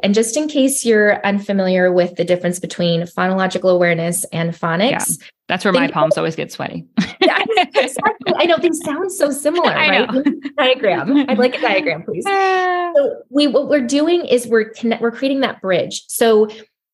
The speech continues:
Speaker 1: I like to think, and forgive me, I'm gonna give you a cartoon version of history here for just a
Speaker 2: Okay.
Speaker 1: second. This is what made it really click in my head. So if we think back a hundred thousand years ago and we imagine cavemen and cavewomen roaming the earth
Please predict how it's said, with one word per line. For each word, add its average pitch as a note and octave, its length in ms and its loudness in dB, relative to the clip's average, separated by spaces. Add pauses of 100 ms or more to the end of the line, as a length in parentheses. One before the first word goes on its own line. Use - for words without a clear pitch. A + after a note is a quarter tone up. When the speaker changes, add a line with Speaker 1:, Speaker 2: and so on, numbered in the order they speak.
(460)
Speaker 1:
I B3+ 120 2
like C#4+ 180 2
to D4 120 -4
think, G#3+ 360 -2
and F3 320 -6 (220)
forgive G#3 260 0
me, F3+ 160 0
I'm F#3+ 80 0
gonna G3+ 140 2
give G3+ 160 0
you G3 140 0
a F3+ 40 0
cartoon F3+ 580 -4
version F3+ 320 -2
of F3 80 -6
history F#3+ 420 0
here A3 240 4
for A#3+ 120 4
just A#3+ 220 0
a A#3+ 80 2
Speaker 2:
Okay. - 20 0
Speaker 1:
second. A#3+ 340 2
This A#3+ 500 -2
is C4 40 4
what B3+ 180 2
made A#3 160 4
it G#3 120 0
really G#3 240 0
click G#3 260 -2
in F3+ 80 -6
my F3+ 140 -4
head. F#3 340 -4 (320)
So A#3+ 280 2
if A#3+ 220 0
we D4+ 140 2
think D#4 260 -6
back G#3+ 300 0
a - 40 -8
hundred G#3 400 -2
thousand F#3 360 0
years D#3 400 0
ago C#3 500 -2
and G3 120 2
we G3+ 100 4
imagine G3 500 0
cavemen A#3 500 2
and G#3+ 120 0
cavewomen D#3+ 760 -4
roaming A3 500 4
the A#3 120 2
earth E3+ 400 -2